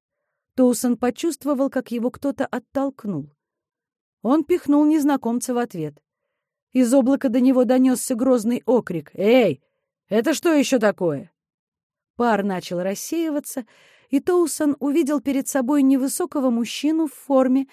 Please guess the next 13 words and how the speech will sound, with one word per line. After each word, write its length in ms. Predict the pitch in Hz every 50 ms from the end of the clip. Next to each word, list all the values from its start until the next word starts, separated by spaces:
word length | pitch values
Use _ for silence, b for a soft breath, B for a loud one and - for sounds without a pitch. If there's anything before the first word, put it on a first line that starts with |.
| b b b b
с 120 | b -
латунными 640 | - 254 233 240 - 247 247 233 240 247 254 247 254
пуговицами. 720 | - - - 170 143 143 135 135 135 - - - - 143 147 _ _ _ _ _ _ _ _ _ _ _ _ -
Мужчина, 540 | 226 240 247 220 - - - 254 247 247 -
очевидно, 580 | - 214 - - 247 240 220 247 202 220 226
станционный 640 | 214 - - 226 240 - - 247 233 226 226 226 240
служащий, 680 | 240 - 262 285 285 240 240 208 - - 214 208 - B B B B B B B
резко 540 | 240 262 262 262 214 175 - - - 180
дунул 380 | 185 180 202 196 170 170 165 170
в 80 | - -
свисток 600 | - - 202 220 220 - - - 339 339 _ _ b b b b b b
и 120 | b 359
взмахнул 640 | 349 285 294 285 294 - - 285 311 320 320 311 277